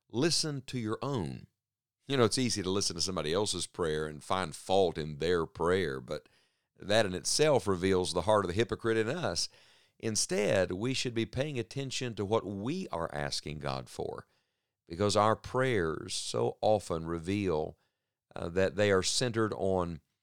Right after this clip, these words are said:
fleshly things and worldly desires and temporal interest instead of spiritual realities.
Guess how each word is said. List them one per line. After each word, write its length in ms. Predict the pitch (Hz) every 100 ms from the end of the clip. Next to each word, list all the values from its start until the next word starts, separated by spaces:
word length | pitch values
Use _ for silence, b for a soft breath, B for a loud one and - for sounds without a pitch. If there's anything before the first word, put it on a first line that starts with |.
| _ _ _ -
fleshly 500 | - 135 127 - 98
things 640 | - 76 78 - - - - _
and 300 | 92 90 87
worldly 360 | 104 120 110
desires 840 | 101 90 85 78 78 80 - - - -
and 220 | 92 85
temporal 400 | - 117 110 92
interest 540 | 90 82 - - - -
instead 500 | 90 85 - 101 95
of 180 | - 73
spiritual 520 | - 101 95 - 82
realities. 800 | 82 76 73 69 73 - 50 -